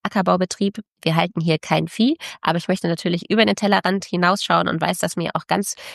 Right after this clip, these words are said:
viele viehhaltende Betriebe hier zuschauen. Und ich möchte immer einen Blick nach vorne richten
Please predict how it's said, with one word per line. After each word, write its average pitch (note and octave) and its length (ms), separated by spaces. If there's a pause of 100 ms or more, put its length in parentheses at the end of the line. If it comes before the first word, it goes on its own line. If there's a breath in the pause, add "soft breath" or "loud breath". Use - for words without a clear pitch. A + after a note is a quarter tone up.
viele A#3 320
viehhaltende G#3 480
Betriebe G3 420 (100)
hier - 220
zuschauen. F#3 560 (320 loud breath)
Und F3 140
ich - 80
möchte A3 180
immer A3 300
einen G3+ 120
Blick G3+ 220
nach F3+ 160
vorne A#3+ 480
richten A3 440